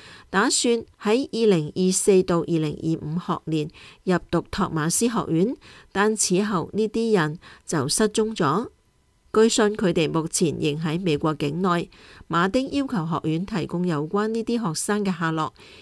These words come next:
以及佢哋係唔係遵守聯邦學生簽證法嘅說明。佢話一位舉報人話俾我知，本學年喺貴校註冊就讀嘅中國公民到校人數急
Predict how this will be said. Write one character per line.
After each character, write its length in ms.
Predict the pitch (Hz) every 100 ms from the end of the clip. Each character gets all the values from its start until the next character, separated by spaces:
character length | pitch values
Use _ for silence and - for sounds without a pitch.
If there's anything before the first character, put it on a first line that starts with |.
| -
以 120 | 196 220
及 80 | 214
佢 280 | - 190 180
哋 200 | 202 180 - - -
係 220 | 214 170
唔 40 |
係 180 | 190 147
遵 240 | 190 220
守 260 | 233 170 143
聯 300 | 170 156 139
邦 160 | 165 170
學 180 | 175 143
生 340 | - 185 185
簽 260 | 190 202 196
證 240 | 175 160
法 160 | 160 156
嘅 160 | 165
說 200 | 160 185 -
明。 240 | 156 156 - - - - _
佢 240 | - 196
話 200 | 202 170
一 120 | 220
位 380 | 247 185 160 180
舉 260 | 190 151 170
報 240 | 175 156
人 220 | 151 139 -
話 180 | 151 151
俾 180 | 156
我 160 | 175 151
知， 240 | 165 233 - - - - _ _
本 200 | - 196
學 200 | 320 262 196
年 220 | 165 185
喺 220 | 160 196
貴 340 | - 185 185
校 240 | 185 175 190 -
註 240 | 180 175
冊 260 | 175 220 - -
就 240 | 175 156
讀 120 | 156
嘅 200 | 156 165
中 240 | 160 240 240
國 140 | 180
公 260 | - 220 226
民 220 | 175 180 _
到 200 | 190 180
校 240 | 180 196 165
人 260 | 151 143
數 300 | 151 196 165 - -
急 80 | -